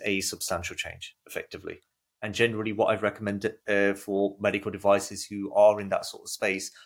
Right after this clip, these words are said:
you take the iterative approach, which is, you know, this is what our device is. As we get new information, we get new data, we make a new submission a year later, and then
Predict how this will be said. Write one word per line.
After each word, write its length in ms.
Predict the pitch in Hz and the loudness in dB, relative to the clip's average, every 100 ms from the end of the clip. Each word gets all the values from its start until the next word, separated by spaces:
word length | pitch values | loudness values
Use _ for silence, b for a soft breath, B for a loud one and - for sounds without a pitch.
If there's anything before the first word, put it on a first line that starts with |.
| B | B
you 80 | 113 | -10
take 200 | 120 117 | -2 -2
the 120 | 113 | -2
iterative 480 | 104 - 101 92 87 | -8 -6 -4 -4 -6
approach, 560 | 95 - 85 - - - | -12 -10 -10 -8 -12 -8
which 220 | 104 98 | -6 -2
is, 120 | 95 95 | -2 -2
you 80 | |
know, 140 | 87 82 | -4 -2
this 220 | 117 113 | -2 -2
is 80 | 95 | -2
what 100 | 101 | -2
our 80 | - | -2
device 400 | 87 87 87 92 | 0 0 0 -8
is. 220 | 90 - _ _ _ 98 | -12 -14 _ _ _ -8
As 140 | 95 | -6
we 60 | 98 | -2
get 140 | 98 | -2
new 140 | 95 95 | 0 -2
information, 640 | 95 - 117 120 - 101 | -2 -2 0 0 -2 -4
we 120 | 101 | -4
get 160 | 101 - | -4 -8
new 140 | 90 | -6
data, 360 | 104 107 104 95 | 0 0 0 -8
we 120 | 95 | -4
make 220 | 90 85 | -4 -4
a 60 | 87 | -6
new 180 | 120 | -6
submission 440 | 131 117 113 - 101 | -4 -4 -4 -4 -2
a 40 | |
year 180 | 101 95 | 0 2
later, 360 | 92 95 - 95 | 2 2 -2 -4
and 240 | 92 - | -4 -4
then 100 | - | -16